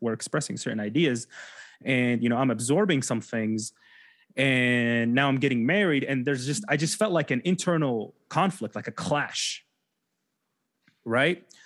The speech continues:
Um, so I was a little, a little bit confused by what was going on. And, you know, I, I did all the seminars about marriage, right? Uh, but they, they didn't seem to, they,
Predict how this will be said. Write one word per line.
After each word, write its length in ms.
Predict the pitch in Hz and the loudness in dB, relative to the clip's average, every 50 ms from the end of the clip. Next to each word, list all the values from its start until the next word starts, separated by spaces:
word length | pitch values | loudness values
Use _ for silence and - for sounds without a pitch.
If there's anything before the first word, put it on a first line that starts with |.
| - - _ - - | -20 -20 _ -4 0
Um, 720 | 139 135 131 127 123 123 117 117 117 113 110 - - - _ _ _ _ _ _ _ _ _ _ _ _ _ _ _ _ _ _ - | 2 2 4 4 2 2 2 2 0 0 -2 -6 -8 -12 _ _ _ _ _ _ _ _ _ _ _ _ _ _ _ _ _ _ -4
so 640 | - - - 143 135 127 120 117 117 113 - - _ _ _ _ _ | 0 2 2 4 4 4 2 2 0 0 -4 -6 _ _ _ _ _
I 640 | - 120 123 123 123 123 123 120 120 123 120 117 117 117 113 | -2 0 2 2 2 2 2 2 2 2 2 2 0 0 0
was 180 | 127 127 123 | 0 0 0
a 80 | 123 120 | 0 0
little, 220 | 143 190 202 190 165 | 2 2 2 2 2
a 60 | - | 2
little 160 | 170 208 233 208 | 2 2 4 2
bit 140 | 208 - | 2 0
confused 580 | - - 151 - - 254 175 107 - - _ _ - | 0 -4 -4 0 0 0 0 -2 -4 -10 _ _ -4
by 120 | 123 123 | 0 0
what 140 | 123 120 - | 2 2 2
was 100 | 117 110 | 0 0
going 220 | 110 127 120 120 | 0 0 2 2
on. 200 | 123 117 107 - - _ _ - - - - - - - - | 2 0 -2 -6 -12 _ _ -20 -20 -20 -20 -20 -20 -4 0
And, 400 | 143 143 139 135 135 135 131 135 | 2 2 4 4 4 4 4 4
you 60 | 135 | 2
know, 80 | 135 120 | 4 4
I, 260 | 139 143 135 - 135 | 2 2 2 2 0
I 40 | 135 | 0
did 200 | 120 147 185 180 | 2 2 2 4
all 160 | 165 170 165 | 2 2 0
the 100 | 147 135 | 0 -2
seminars 520 | - - 175 160 151 151 151 147 147 131 | 0 0 0 0 2 0 2 0 0 0
about 440 | 135 120 123 123 120 117 113 - - | 0 0 0 0 0 0 -2 -4 -4
marriage, 720 | 131 127 127 135 135 135 135 127 120 - - - - - _ _ _ _ _ _ _ _ _ _ | -2 0 2 2 2 2 0 -2 -2 -4 -4 -4 -6 -10 _ _ _ _ _ _ _ _ _ _
right? 400 | - 113 120 123 123 123 123 - - _ _ - | -6 -2 0 0 0 0 -2 -4 -10 _ _ -8
Uh, 320 | 117 113 110 110 110 - - _ _ _ - | -8 -6 -6 -6 -8 -8 -10 _ _ _ -4
but 220 | 139 139 139 - 127 | -2 -2 -2 0 0
they, 140 | 147 120 | -2 0
they 160 | 135 143 165 156 | 2 2 0 4
didn't 280 | 143 208 214 185 151 | 4 4 4 4 0
seem 320 | - - 196 196 196 180 156 | 0 2 2 4 4 2 2
to, 460 | - - 147 139 135 131 127 117 110 - _ _ _ _ _ _ _ _ _ _ _ - - - _ _ _ _ _ _ _ _ _ _ _ _ | 2 2 2 2 4 2 0 -2 -4 -8 _ _ _ _ _ _ _ _ _ _ _ -20 -20 -20 _ _ _ _ _ _ _ _ _ _ _ _
they, 180 | - 135 123 | -2 -2 -2